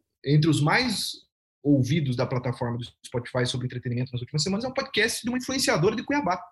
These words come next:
da Milena. Então, é um podcast extremamente regional, que fala sobre a cultura cuiabana, que fala sobre o dia a dia de uma influenciadora aqui em Cuiabá,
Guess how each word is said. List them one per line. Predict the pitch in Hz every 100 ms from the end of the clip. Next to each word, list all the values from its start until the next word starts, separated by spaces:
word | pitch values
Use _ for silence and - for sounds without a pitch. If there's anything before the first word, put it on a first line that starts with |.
| _ _ _
da | 139
Milena. | 175 190 185 127 - _ - -
Então, | 185
é | 240
um |
podcast | 254 226 226 226
extremamente | 196 254 294 262 233
regional, | 202 180 139 127 160 220 - _ _ -
que |
fala | 147 196
sobre | 196 196 185
a |
cultura | 175 156 233 247
cuiabana, | 220 160 113 117 185 196
que | -
fala | 190 202
sobre | - 185 180
o |
dia | 160 196
a |
dia | 135 175 233
de | 214
uma | 196
influenciadora | 190 175 151 156 127 151 170
aqui | 147
em | 143
Cuiabá, | 139 117 104 120